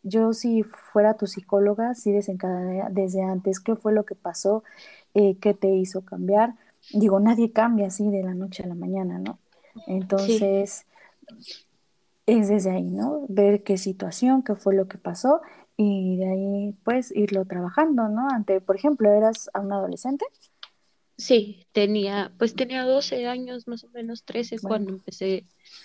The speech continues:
Speaker 2: con todo eso.
Speaker 1: Una pre, ¿no?
Speaker 2: Ajá.
Speaker 1: Entonces, pues, igual, a veces, no sé si escuchan que dicen, "Es que la adolescencia, o va a entrar a la
Speaker 2: Está en
Speaker 1: adolescencia, y, o está
Speaker 2: Sí.
Speaker 1: en esto, está en la edad de la
Speaker 2: Ujú.
Speaker 1: punzada".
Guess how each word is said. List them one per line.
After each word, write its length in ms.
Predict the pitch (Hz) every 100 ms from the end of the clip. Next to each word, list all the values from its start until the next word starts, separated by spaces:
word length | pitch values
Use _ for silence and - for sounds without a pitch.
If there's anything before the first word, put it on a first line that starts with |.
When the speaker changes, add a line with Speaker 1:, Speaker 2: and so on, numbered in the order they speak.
| -
Speaker 2:
con 160 | - 196
todo 200 | 208 202
eso. 220 | 196 - _ _ _ - 277 -
Speaker 1:
Una 300 | 247 240 233
pre, 220 | 196 175
¿no? 160 | 202 370 - - 208 - 190 254 - 226
Speaker 2:
Ajá. 380 | 233 226 240 233
Speaker 1:
Entonces, 880 | 220 226 196 202 202 202 220 226 - _
pues, 340 | 190 185 185
igual, 600 | - - 226 214 190 143 -
a 120 | 185
veces, 400 | 190 208 214 -
no 140 | 196
sé 120 | 202
si 100 | 196
escuchan 360 | 208 - 202 202
que 60 | 208
dicen, 160 | 208
"Es 120 | 254 -
que 140 | 320
la 100 | 349
adolescencia, 800 | 285 254 240 - 269 294 285 240
o 40 |
va 100 | 240
a 40 | 320
entrar 300 | 339 320 339
a 180 | 330
la 100 | 254
Speaker 2:
Está 320 | 214 208 208 214
en 80 |
Speaker 1:
adolescencia, 600 | 214 285 302 - 262 240
y, 120 | 226 220
o 60 |
está 280 | 220 226 262
Speaker 2:
Sí. 80 | 285
Speaker 1:
en 60 | 226 294
esto, 200 | 285 269
está 200 | - 277
en 80 | 302
la 40 |
edad 180 | 294 277
de 120 | 285
la 80 | 269
Speaker 2:
Ujú. 100 | 226
Speaker 1:
punzada". 480 | 180 180 - -